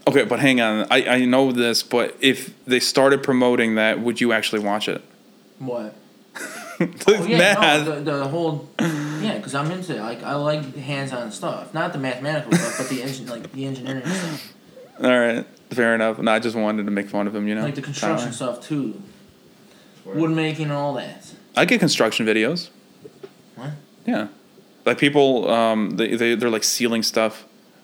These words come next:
Speaker 1: Yeah, stuff like that. I get that. Instagram is
Speaker 2: Where?
Speaker 1: where you
Speaker 2: What?
Speaker 1: gotta watch out, bro. I, I used to upload stuff. I actually, t-, so what I used to do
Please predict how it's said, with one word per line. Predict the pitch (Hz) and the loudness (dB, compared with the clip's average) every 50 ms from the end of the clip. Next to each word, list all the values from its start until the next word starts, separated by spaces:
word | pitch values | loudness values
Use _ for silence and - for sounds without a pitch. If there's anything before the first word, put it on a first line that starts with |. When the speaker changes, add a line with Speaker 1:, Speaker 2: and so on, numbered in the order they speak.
| _ _ | _ _
Speaker 1:
Yeah, | - - | -8 -6
stuff | - - 139 127 - | -4 -2 -2 -2 -2
like | 98 98 | -4 -4
that. | - 107 123 - - | -4 -4 -6 -6 -6
I | - 113 | -4 -2
get | 107 107 104 | -2 -2 -2
that. | - 110 135 - - - - - - - - - - - - - - - - - - - - | -2 -4 -4 -4 -8 -16 -20 -20 -20 -20 -20 -20 -20 -20 -20 -20 -20 -20 -20 -20 -20 -4 2
Instagram | - 170 214 214 - 320 277 202 165 156 151 147 143 135 | 4 4 6 6 6 4 6 6 6 6 6 6 6 4
is | 139 123 | 4 4
Speaker 2:
Where? | - - | 4 4
Speaker 1:
where | 151 156 | 4 6
you | 143 139 | 6 6
Speaker 2:
What? | 135 135 | 6 6
Speaker 1:
gotta | 147 147 139 | 6 6 4
watch | 127 131 120 - - | 4 2 2 2 4
out, | 139 131 135 131 120 | 4 4 4 4 2
bro. | - 120 120 117 117 113 - - - - - - - | 2 2 4 4 2 0 -4 -8 -20 -20 -16 0 2
I, | 143 165 175 | 4 4 6
I | - | 6
used | 160 180 214 220 - | 4 6 4 6 6
to | - | 6
upload | 220 165 156 - 170 156 139 127 | 6 6 4 4 4 4 4 4
stuff. | - - 160 131 | 4 4 4 6
I | 131 139 | 6 4
actually, | 151 147 - 151 | 4 4 4 4
t-, | - - - - | 4 4 2 4
so | - 170 | 4 4
what | 156 151 151 | 6 6 6
I | 147 | 6
used | 143 156 175 175 | 6 4 4 2
to | - 190 | 2 2
do | 143 131 143 143 131 113 101 92 - | 4 6 6 6 6 4 0 -4 -8